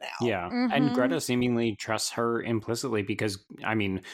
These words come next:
Speaker 2: we don't really get to see it, but the insinuation that I took away from these scenes is that Sheila asked and Greta said,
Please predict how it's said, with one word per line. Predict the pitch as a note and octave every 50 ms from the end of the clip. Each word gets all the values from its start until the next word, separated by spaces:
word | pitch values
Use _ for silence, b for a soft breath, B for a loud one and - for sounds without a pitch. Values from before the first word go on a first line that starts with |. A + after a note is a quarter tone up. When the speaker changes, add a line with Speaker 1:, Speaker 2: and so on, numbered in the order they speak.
| B B B
Speaker 2:
we | A#2+ A#2
don't | A#2+ A2+
really | G#2+ A2+ A2 G#2
get | F#2+ G#2 F#2
to | - F2
see | - - - C3+ C#3
it, | B2+ G2 F#2+ F2+ -
but | - F#2+ -
the | G#2+ G2+
insinuation | G2 F#2 F2+ - A2 G#2+ G2+ G2+ F#2+ F#2 F#2+ - G2 F#2
that | F#2 F2+ -
I | - G2 G2+
took | G2+ - - G2 -
away | F#2+ F2+ F2 F2
from | E2 - F#2+ E2
these | E2+ E2+ E2+ -
scenes | - - A2 G#2+ G2 F2 -
is | - G2 G2+ - -
that | - F2 F2 F2 F2 - B B B B
Sheila | - - - A2+ A2 G#2+ A2+ G#2 -
asked | - G#2 G2+ G2 - -
and | - - A2 G#2+
Greta | G#2 F#2+ F2 G2
said, | - - F#2+ F#2 F2